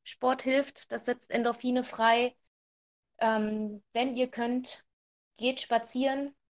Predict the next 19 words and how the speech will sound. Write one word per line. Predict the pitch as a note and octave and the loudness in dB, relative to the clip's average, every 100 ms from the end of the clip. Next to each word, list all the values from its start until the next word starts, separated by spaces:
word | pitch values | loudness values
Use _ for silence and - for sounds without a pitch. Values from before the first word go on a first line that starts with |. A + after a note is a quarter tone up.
| _ _ - | _ _ -2
meidet | B3 C4+ C#4 C4 | 4 6 6 4
dabei | A#3 G#3+ A3+ | 4 4 4
soziale | A3 - G#3 A3+ | 0 0 2 0
Kontakte, | A3 G#3 A3 - A3+ A3 - | -6 -8 -10 -10 -8 -6 -4
aber | G3+ G#3 | -2 -2
das | G#3 G#3+ G#3 | -4 -8 -6
Wetter | A3 G#3+ | -4 -4
ist | G#3 | -4
momentan | G#3+ G#3 G#3 G#3+ | -8 -6 -8 -8
so | G3 | -8
schön, | - G#3 G#3+ G#3 | -8 -6 -6 -2
Sonne | G#3 A3 G#3+ | -2 -2 -2
tanken. | G#3+ G#3+ G#3+ G#3 _ _ _ _ _ _ _ _ - | -4 -4 -8 -14 _ _ _ _ _ _ _ _ -8
Ähm, | G3 G3 G3 G3 - _ _ _ _ _ - | -4 -4 -6 -10 -14 _ _ _ _ _ -8
ja, | G3 G#3 F3+ - _ _ _ _ _ _ - | -2 -2 -2 -8 _ _ _ _ _ _ -10
sich | G3+ A#3 | -6 -2
mit | A#3+ A#3 | 0 4
der | A#3 A3+ | 4 4
Familie | A#3 A#3 B3 C4 B3+ A#3+ A#3+ A3+ | 2 0 4 6 6 4 2 -2